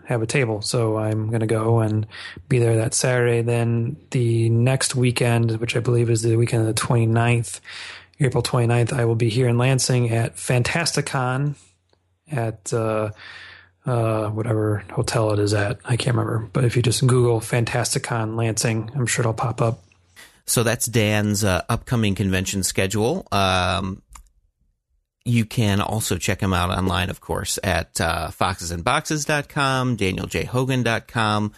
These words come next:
Speaker 2: Uh, the, all the links to that stuff are in the show notes. Uh, so check those out at montreal sauce dot com. Uh,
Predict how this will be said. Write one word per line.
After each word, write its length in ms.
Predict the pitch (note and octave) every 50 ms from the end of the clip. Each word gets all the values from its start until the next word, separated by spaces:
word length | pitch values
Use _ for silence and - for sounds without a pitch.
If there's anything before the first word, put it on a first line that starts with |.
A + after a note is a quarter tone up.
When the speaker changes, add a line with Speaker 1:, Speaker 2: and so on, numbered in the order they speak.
| - - - _ - -
Speaker 2:
Uh, 220 | F2 F2 E2+ E2+
the, 120 | E2 - - -
all 180 | - A#2 A#2+ A#2+
the 80 | A2+
links 260 | A#2 A2 G#2+ G#2 G2+ -
to 100 | - G#2+
that 180 | F#2+ F#2 F2 -
stuff 260 | - - F#2 F2 -
are 60 | F2
in 100 | F2 E2+
the 80 | F2 F2
show 240 | - - G2 F2 F2
notes. 420 | F2 E2+ D#2+ - - - - - _ - - - - _ _ -
Uh, 280 | - F2+ F2 E2 D#2+
so 180 | E2+ - - E2
check 280 | - - - F2+ - -
those 440 | G2 F2 - G2+ G#2 B2+ C3+ B2+ - -
out 300 | - F2 E2+ F2 F#2+ -
at 180 | - - - -
montreal 500 | F#2 E2+ D#2+ - - F#2 F2 E2+ F2 F#2
sauce 460 | - - - C3+ D3+ D3+ C#3+ - -
dot 360 | - - - - - - _ -
com. 440 | - - D#2+ E2 E2 E2 F#2+ A2+ - _ _ _ _ _ _ _ -
Uh, 420 | - G2+ G2 G2+ G2+ G2 G2+